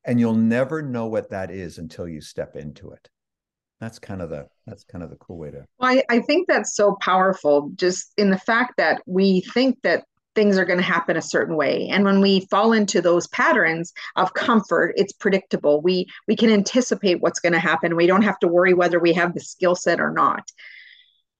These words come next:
Speaker 2: But one of the things that stood out for me is that there's always a way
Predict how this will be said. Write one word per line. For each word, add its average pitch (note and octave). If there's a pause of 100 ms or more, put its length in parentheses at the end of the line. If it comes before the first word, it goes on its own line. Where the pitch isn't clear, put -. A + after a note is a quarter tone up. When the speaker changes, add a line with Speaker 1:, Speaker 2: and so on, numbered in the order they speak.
(180)
Speaker 2:
But A#3+
one D#4+
of E4
the B3+
things A3+
that G3
stood G3
out F3
for F#3
me F3+
is F3+
that E3+ (360)
there's A3
always G3+
a E3+
way D#3